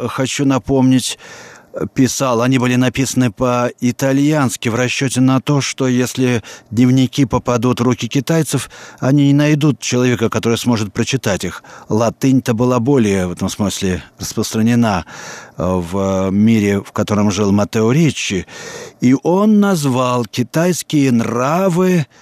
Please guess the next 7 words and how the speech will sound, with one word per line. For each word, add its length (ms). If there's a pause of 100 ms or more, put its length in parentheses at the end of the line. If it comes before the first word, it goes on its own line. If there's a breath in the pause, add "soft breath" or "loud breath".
(180 soft breath)
буквально 920 (420)
очень 520 (500 loud breath)
ядовитым, 880
но 220
по-своему 640
верным 720 (140)
словом: 640